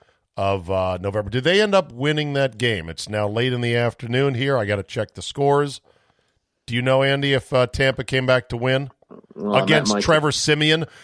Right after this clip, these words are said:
Speaker 1: No, the Saints won thirty-six to twenty-seven, your final. Jameis Winston left the game with a knee injury, or maybe an ankle. I'm not sure
Speaker 2: Mm-hmm.
Speaker 1: exactly what it was. A not quite a horse collar. It was like a nameplate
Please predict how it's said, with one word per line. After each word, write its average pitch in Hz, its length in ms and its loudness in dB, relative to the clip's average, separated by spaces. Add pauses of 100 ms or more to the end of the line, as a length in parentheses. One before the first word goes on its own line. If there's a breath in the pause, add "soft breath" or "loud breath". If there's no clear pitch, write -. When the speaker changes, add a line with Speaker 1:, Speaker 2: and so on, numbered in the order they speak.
Speaker 1:
No, 139 200 4
the 110 120 -2
Saints 175 340 2
won 147 240 2
thirty-six 160 600 0
to 131 100 -12
twenty-seven, 131 640 0
your 117 120 -2
final. 113 420 0 (240 loud breath)
Jameis 175 380 2
Winston 135 500 0
left 139 380 0
the 135 100 -2
game 131 320 2
with 123 140 0
a 110 80 2
knee 165 360 0
injury, 98 360 -2
or 123 120 2
maybe 202 320 2
an 175 80 4
ankle. 135 460 0 (380)
I'm 113 100 -2
not 147 180 4
sure 165 180 2
Speaker 2:
Mm-hmm. - 40 2
Speaker 1:
exactly 131 320 2
what 127 100 2
it 117 60 2
was. 131 300 4 (260 soft breath)
A 147 100 2
not 196 440 0
quite 202 340 2
a 151 80 4
horse 151 340 -2
collar. 98 360 -2
It - 20 -6
was 117 180 -2
like 135 220 4
a 131 140 2
nameplate 147 960 0